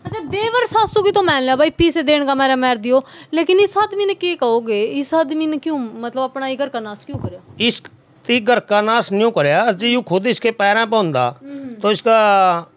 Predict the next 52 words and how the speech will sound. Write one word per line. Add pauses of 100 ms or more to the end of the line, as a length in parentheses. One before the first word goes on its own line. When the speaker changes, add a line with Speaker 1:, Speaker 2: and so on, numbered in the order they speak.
Speaker 2:
भाई
करे,
इसका
घर
का
लेना
देना,
ये
खुद
नहीं
करे।
Speaker 1:
खुद (100)
करे
रहा। (360)
Speaker 2:
फिर
तो
यू
बकायल
था,
जो
जियो
है,
यू
काम,
इसकी
कोई
मतलब
नहीं
था,
बे
तेरी
लुगाई
ने
मारे
है,
पीटे
है।
Speaker 1:
हम्म,
हम्म।
Speaker 2:
इसकी
क्या
मतलब
था
इस
चीज
ने?
इतनी
तो
कोई
मतलब
कौन
था।